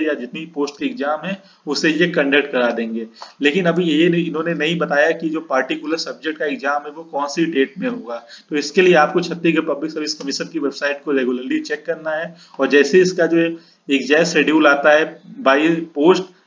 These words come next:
तो मैं आपको जो है उसका subject वाइज कौन से दिन कौन सा exam होगा तो मैं वो आपको notify कर दूंगा।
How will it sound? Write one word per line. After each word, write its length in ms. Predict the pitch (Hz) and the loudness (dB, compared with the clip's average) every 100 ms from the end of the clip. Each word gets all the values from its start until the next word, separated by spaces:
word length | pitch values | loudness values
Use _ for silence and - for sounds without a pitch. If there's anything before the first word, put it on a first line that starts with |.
| _ 151 | _ -4
तो 80 | |
मैं 160 | 143 151 | 4 6
आपको 340 | 139 131 165 143 | 6 4 0 0
जो 200 | 151 151 | 0 0
है 160 | 185 151 | 0 -2
उसका 640 | - - 160 175 - - _ | -6 0 2 2 -2 -16 _
subject 440 | - 143 - 165 170 | 0 0 2 -2 2
वाइज 180 | 156 151 - | 2 2 -4
कौन 200 | 151 151 | 0 0
से 100 | 160 | -2
दिन 160 | 147 | -8
कौन 200 | 151 147 147 | -4 -4 -2
सा 120 | 151 | -2
exam 300 | 135 143 147 | 0 0 0
होगा 200 | 147 165 | -2 -4
तो 120 | 165 | -4
मैं 140 | 143 143 | -8 -6
वो 160 | 139 | -4
आपको 280 | 131 - 175 | -4 -4 -8
notify 500 | 151 127 139 143 170 | -8 -8 -8 -4 -2
कर 220 | 170 127 | -4 -6
दूंगा। 360 | 117 113 113 | -8 -10 -16